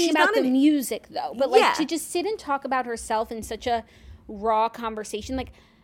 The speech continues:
Speaker 2: I just feel like
Speaker 1: And she doesn't know Meghan.
Speaker 2: And Meg-, and I feel like Meghan's show, it, it's not what I would think of as, like, really having, like, genuine convers-, it, it was very, like, scripted,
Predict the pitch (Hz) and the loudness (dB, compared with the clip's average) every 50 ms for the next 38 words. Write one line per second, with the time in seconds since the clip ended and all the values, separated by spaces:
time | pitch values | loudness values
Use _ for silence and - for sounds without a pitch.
0 | _ - - - 262 277 269 320 311 - - - - 277 262 269 269 262 254 247 | _ -8 -2 2 2 2 2 -2 -6 -10 -12 -14 -12 -6 -4 -2 -2 0 0 0
1 | 233 226 214 202 - - _ _ _ - - 233 247 240 - 320 320 359 339 381 | 0 0 0 -2 -8 -16 _ _ _ -10 -6 -6 -2 -2 -2 0 0 0 0 0
2 | 269 233 208 190 202 226 214 170 131 131 - 117 107 110 139 214 233 233 - - | -2 -2 0 0 0 0 0 -2 -2 -4 -4 -4 -6 -4 -6 -8 -10 -6 -4 0
3 | 294 294 294 285 269 269 285 269 269 262 240 247 277 285 277 269 - 294 285 294 | 0 2 4 4 4 4 4 2 0 -2 -2 -4 -2 -2 -4 -4 -2 0 0 0
4 | 285 269 262 247 247 247 269 262 247 - - - - - - 214 196 196 190 196 | 2 2 2 0 0 0 -2 -4 -4 -6 -8 -8 -6 -4 -2 0 2 2 2 2
5 | 202 226 262 311 320 - - 277 262 - - 247 240 - 247 - - 277 269 262 | 2 2 0 0 -2 -2 0 -2 -2 2 2 0 0 0 -2 -6 -4 -2 -2 -2
6 | 262 - 247 254 247 233 233 226 226 214 - - - - - 233 233 226 233 214 | -2 -2 0 2 2 2 2 2 -2 -4 -8 -20 -12 -4 -2 -2 -2 0 -2 -4
7 | 214 208 - 208 202 196 202 220 202 208 214 - 214 220 220 208 196 196 - _ | -4 -4 -4 -6 -6 -6 -6 -6 -6 -6 -6 -6 -6 -6 -6 -8 -10 -10 -12 _
8 | _ _ _ _ _ _ _ _ _ _ - 208 196 - - - 277 254 254 269 | _ _ _ _ _ _ _ _ _ _ -16 -14 -12 -8 0 4 4 4 4 4
9 | 269 269 262 254 247 233 233 226 - 233 240 226 233 226 214 214 - 233 226 262 | 2 2 2 0 0 -2 -4 -6 -6 -6 -6 -6 -4 -6 -6 -6 -4 0 4 4
10 | 262 262 262 262 277 247 285 269 - 240 294 294 311 330 330 311 285 - - - | 4 4 2 0 -2 0 -2 0 4 4 4 6 4 2 0 -2 -4 -4 -6 -10
11 | - - - 240 220 - - - 214 208 214 240 | -10 -6 -6 -6 -6 -4 -4 -4 -4 -2 -2 -2